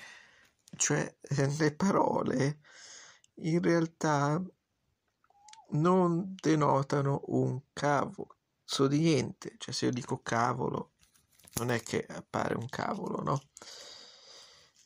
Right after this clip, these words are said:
Quindi la letteratura per alcuni editori, ma anche per me probabilmente, è una questione di spazio,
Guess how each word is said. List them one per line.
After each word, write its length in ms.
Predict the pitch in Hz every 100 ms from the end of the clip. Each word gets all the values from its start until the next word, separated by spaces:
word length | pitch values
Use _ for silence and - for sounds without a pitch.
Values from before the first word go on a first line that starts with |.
| _ _
Quindi 640 | - 202 139 131 156 160 - _ _ - _ _ _ _ _ _ - - - - - - - - - _ _ -
la 240 | 151 180
letteratura 1300 | 180 160 - 151 147 147 160 123 120 117 120 139 - - -
per 200 | 160 143
alcuni 480 | 120 - - 151
editori, 560 | 131 123 - 143 117 117
ma 100 | - -
anche 280 | 139 147
per 220 | 120 117 120
me 240 | 139 135
probabilmente, 640 | - - 85 - - 113 139 - - -
è 80 | -
una 120 | 175
questione 380 | 151 131 175 156
di 80 | 117
spazio, 920 | - - 135 139 - - - - -